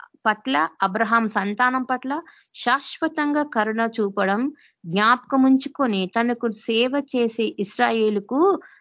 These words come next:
సాయం చేశాడు. ఈమె already ఇంకా యేసు ప్రభు పుట్టనే లేదు, పుట్టక ముందే ప్రవచించేస్తుంది. దేవుడు గొప్ప కార్యాలు చేస్తాడు, దేవుడు గొప్ప కార్యాలు చూపిస్తాడు,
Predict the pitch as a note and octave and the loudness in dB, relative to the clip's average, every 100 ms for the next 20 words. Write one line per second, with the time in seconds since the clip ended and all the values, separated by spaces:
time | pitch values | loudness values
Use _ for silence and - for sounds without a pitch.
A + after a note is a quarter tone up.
0 | _ - F#3 F#3 F3+ F#3 F3 - F#3+ - | _ -2 0 0 -4 -10 -12 -12 -16 -18
1 | _ _ _ _ _ _ A3+ A#3 G3+ G#3+ | _ _ _ _ _ _ 0 2 2 0
2 | C4+ D4 C4 C4 G3 G3 C4+ C4 A#3+ A#3 | 0 0 0 0 0 -2 -4 -2 -4 -4
3 | G3+ G3 G#3+ B3 C4 A#3 A3+ G#3+ D#3 _ | -4 -2 -2 0 2 4 4 0 -6 _
4 | _ _ _ _ _ - G3+ B3 C#4 C#4 | _ _ _ _ _ -12 -6 0 2 2
5 | C#4 C#4 D4+ A4 - _ _ G#3 G#3 G#3 | 4 4 2 0 -6 _ _ 2 2 0
6 | F3+ - F3+ - F3+ E3+ - - - F3 | -8 -8 -12 -10 -10 -10 -12 -14 -6 0
7 | G#3 G3 F3+ F3+ F3+ F#3+ F#3+ F#3+ G3 G#3 | 4 4 4 2 0 0 2 0 -2 -6
8 | - A#3 A3+ A#3 F3+ F3+ F#3 F3+ F3+ F3 | -6 -6 -4 -2 0 0 2 0 -2 -6
9 | F3 F3 F3 G#3 G3+ A3 - A3+ A3+ C#4+ | -4 -4 -4 -4 -4 -6 2 4 4 2